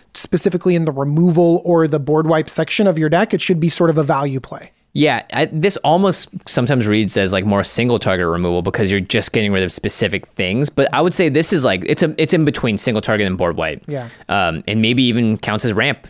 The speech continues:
Speaker 2: Depends on your meta. Depends on the players around you. I like that quite a bit. Okay, next up we got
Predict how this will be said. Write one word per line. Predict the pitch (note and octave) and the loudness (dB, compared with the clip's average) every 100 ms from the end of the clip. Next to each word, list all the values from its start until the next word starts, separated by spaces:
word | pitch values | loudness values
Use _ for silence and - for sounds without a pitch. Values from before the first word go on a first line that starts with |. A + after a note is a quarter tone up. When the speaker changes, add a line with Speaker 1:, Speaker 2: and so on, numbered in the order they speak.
| G2+ | -8
Speaker 2:
Depends | G#2 A#2 A2+ | -2 0 0
on | |
your | G#2+ | 0
meta. | G#2 A#2+ F#2+ | 0 2 0
Depends | - - G2 G2 | -2 -4 -2 -2
on | E2 F#2+ F#2+ - | -2 -2 -4 -6
the | - | -6
players | G2 G2 F#2+ | -2 -2 0
around | F#2+ G2+ | -2 -2
you. | D2+ E2+ _ | -4 -8 _
I | - - - _ - | -20 -20 -20 _ -6
like | F2 | -6
that | D2+ | -4
quite | - F2+ | -4 -4
a | |
bit. | D#2 - | -2 -2
Okay, | C3 A#2 | -2 -2
next | G2+ C3+ - | -2 -2 -2
up | A2 | -2
we | A#2+ | -2
got | B2 G#2+ | 0 -2